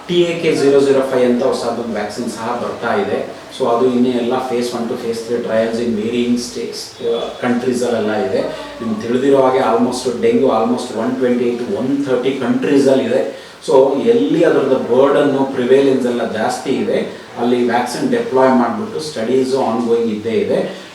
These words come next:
Because of varying, ಆ, ಕಾಂಬಿನೇಷನ್ಸ್, ಆ,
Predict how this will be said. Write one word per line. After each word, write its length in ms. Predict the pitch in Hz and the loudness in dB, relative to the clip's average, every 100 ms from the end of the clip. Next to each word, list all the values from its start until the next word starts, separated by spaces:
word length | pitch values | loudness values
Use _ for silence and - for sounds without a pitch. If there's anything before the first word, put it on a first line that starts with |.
| 117 | -10
Because 380 | 117 156 156 156 | -6 2 4 4
of 360 | - 113 107 | 2 0 0
varying, 880 | 120 139 160 165 160 160 160 139 139 | 4 4 4 4 4 4 4 6 6
ಆ, 200 | 123 120 - - - - | 6 2 0 -6 -12 -2
ಕಾಂಬಿನೇಷನ್ಸ್, 920 | 131 147 160 147 139 131 120 117 110 | 0 4 4 4 2 0 -2 -2 0
ಆ, 340 | 120 113 110 | 2 2 0